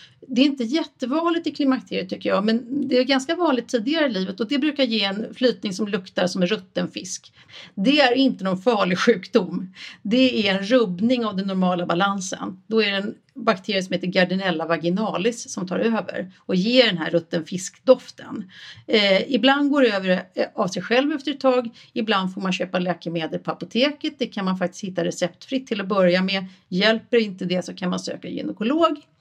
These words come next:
Eh, sen ska man faktiskt inte heller glömma bort att en del kvinnor, eh, i klimakterieåldern har separerat och träffar nya partners. Man kan faktiskt drabbas av könssjukdomar också i klimakteriet.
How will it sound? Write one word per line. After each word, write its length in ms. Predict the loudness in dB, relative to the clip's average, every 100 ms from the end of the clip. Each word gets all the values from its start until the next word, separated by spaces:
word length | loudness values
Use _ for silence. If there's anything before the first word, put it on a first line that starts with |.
| _ 0
Eh, 160 | 2 2
sen 360 | -2 2 2 2
ska 140 | 0
man 220 | 0 0
faktiskt 300 | -2 -6 -4
inte 240 | -4 -2 -2
heller 240 | -2 -2
glömma 280 | 0 0 0
bort 280 | -2 -6 -6
att 120 | -4
en 100 | 0
del 200 | 2 0
kvinnor, 600 | 0 -4 -2 0 0 0 -2
eh, 360 | -2 0 0
i 420 | 0 -4 -4 -2 -2 -4 -20 _ _ -20 -20 -2
klimakterieåldern 880 | 0 2 2 0 2 2 2 0
har 180 | 0 -2
separerat 760 | 0 -2 0 0 2 2 0
och 80 | -2
träffar 260 | -2 -2 -2
nya 220 | -2 -4
partners. 640 | -2 -4 -4 -10 -12 -14 _ _ _ 0
Man 180 | 2 4
kan 300 | 4 2 0
faktiskt 380 | -8 -10 -6
drabbas 400 | 0 2 2 0
av 240 | 0 -2 -4 -8
könssjukdomar 800 | -4 -2 -2 -6 -2 -2 0 0
också 340 | -2 -4 0
i 60 | 0
klimakteriet. 880 | 4 4 4 0 -4 -2 -2 -2